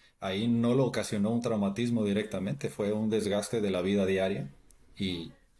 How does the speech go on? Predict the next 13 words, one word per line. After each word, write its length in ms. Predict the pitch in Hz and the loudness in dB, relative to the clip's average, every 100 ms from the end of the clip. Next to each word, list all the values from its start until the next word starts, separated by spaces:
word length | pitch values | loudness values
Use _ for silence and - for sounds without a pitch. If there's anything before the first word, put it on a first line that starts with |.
| _ | _
no 140 | 95 98 | -4 -4
está 160 | 98 | 0
relacionado 420 | 113 113 98 98 107 | 0 0 0 0 0
con 100 | 98 | -2
un 80 | 98 | 0
traumatismo, 560 | 101 98 98 95 104 | 0 0 0 -4 -4
entonces 420 | 107 98 - 98 | -6 -6 -8 -6
lo 140 | 95 92 | -4 -2
ve 140 | 95 | -2
el 80 | 95 | 0
área 160 | 98 95 | 0 -2
de 60 | |
ortopedia. 500 | 87 85 87 151 139 | -4 -6 -8 -6 -6